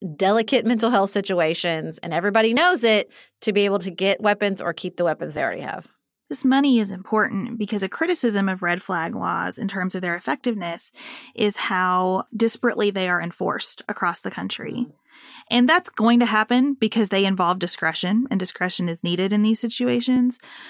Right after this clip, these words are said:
Speaker 2: But it's also true that red flag laws place one more job in front of the court system.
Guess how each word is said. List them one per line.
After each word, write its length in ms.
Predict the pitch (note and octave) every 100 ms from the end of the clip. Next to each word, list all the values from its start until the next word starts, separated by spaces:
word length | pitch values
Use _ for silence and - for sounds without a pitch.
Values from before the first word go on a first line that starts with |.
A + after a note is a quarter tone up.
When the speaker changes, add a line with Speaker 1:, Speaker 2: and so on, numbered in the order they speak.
| - - _ -
Speaker 2:
But 120 | C#4
it's 140 | C4+
also 300 | D#4 F#4 F#4 B3+
true 560 | - A#3+ A#3 A3 A3 -
that 340 | G3+ G3+ F#3
red 200 | G#3+ C4
flag 320 | - C#4 A#3+ G#3+
laws 280 | G3+ G3
place 440 | - - F#3+ F#3+ -
one 180 | G3 G#3+
more 220 | G#3+ G3
job 440 | F3 F3 D#3 E3+ -
in 80 | F3
front 200 | F3+ E3
of 40 |
the 80 | D#3+
court 260 | - C#3
system. 580 | - - - D#3 - A#3+